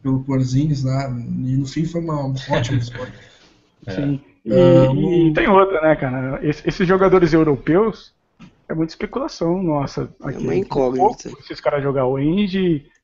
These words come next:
Speaker 3: comissão, os caras foram lá na Europa, assistiram um monte
Speaker 1: Claro.
Speaker 3: de jogo.
Speaker 1: Claro.
Speaker 3: É, é difícil a gente querer criticar essas escolhas europeias.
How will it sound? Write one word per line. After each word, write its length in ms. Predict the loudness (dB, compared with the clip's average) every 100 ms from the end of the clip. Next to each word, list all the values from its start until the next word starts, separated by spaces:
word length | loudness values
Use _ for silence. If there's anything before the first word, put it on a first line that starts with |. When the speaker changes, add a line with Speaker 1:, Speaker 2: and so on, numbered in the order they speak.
| _
Speaker 3:
comissão, 520 | -4 -4 -2 -2 -2
os 100 | -4
caras 200 | -10 -6
foram 160 | 0
lá 220 | 2 4 4
na 80 |
Europa, 500 | 4 4 6 6 4
assistiram 340 | -2 -10 -8 -4
um 60 |
monte 180 | -4 -4
Speaker 1:
Claro. 200 | -4 -4
Speaker 3:
de 60 | -4
jogo. 480 | -6 -4 -6 -8 -20 _ -20
Speaker 1:
Claro. 380 | -10 -6 -6 -6
Speaker 3:
É, 220 | -4 -2 -2
é 20 |
difícil 320 | 0 2 4
a 40 | 4
gente 160 | 4
querer 320 | 4 4 4
criticar 920 | 2 0 0 -2 4 4 6 4 4
essas 220 | 2 0 -2
escolhas 420 | -2 -2 -2 0
europeias. 840 | 0 -2 -4 -6 -8 -12 -18 _